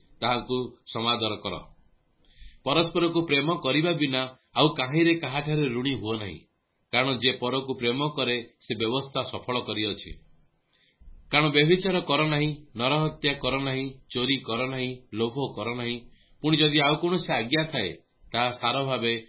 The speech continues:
ଏହି ବାକ୍ୟର ଅନ୍ତର୍ଗତ ଅଟେ, ଯଥା, ପ୍ରତିବାସୀ କି ଆତ୍ମତୁଲ୍ୟ ପ୍ରେମ କର।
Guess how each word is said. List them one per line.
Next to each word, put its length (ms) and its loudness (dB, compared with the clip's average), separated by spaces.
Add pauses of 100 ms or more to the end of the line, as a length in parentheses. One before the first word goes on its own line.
(140)
ଏହି 140 4
ବାକ୍ୟର 440 0
ଅନ୍ତର୍ଗତ 560 -4
ଅଟେ, 440 -8 (420)
ଯଥା, 320 -2
ପ୍ରତିବାସୀ 580 -4
କି 400 -6
ଆତ୍ମତୁଲ୍ୟ 640 -6
ପ୍ରେମ 320 -6
କର। 300 -10